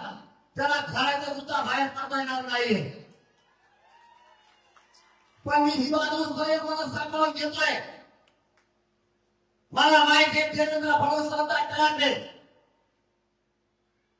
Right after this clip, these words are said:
त्याला मराठ्यांचा खूप द्वेष आहे, त्याला मराठ्यांच्या जीवावर सत्ता लागते. फक्त मराठ्यांना आरक्षण मिळू द्यायचं नाही. काय केलं माझ्या मराठ्यांनी? एका जाहीर मैदानात जाऊन सांगा.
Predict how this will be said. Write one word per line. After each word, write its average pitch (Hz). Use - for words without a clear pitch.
त्याला 311
मराठ्यांचा 294
खूप 294
द्वेष 294
आहे, -
त्याला 302
मराठ्यांच्या 294
जीवावर 311
सत्ता 294
लागते. -
फक्त 294
मराठ्यांना 277
आरक्षण 285
मिळू 269
द्यायचं 254
नाही. 226
काय 320
केलं 320
माझ्या 311
मराठ्यांनी? 294
एका 294
जाहीर 302
मैदानात 285
जाऊन 294
सांगा. 269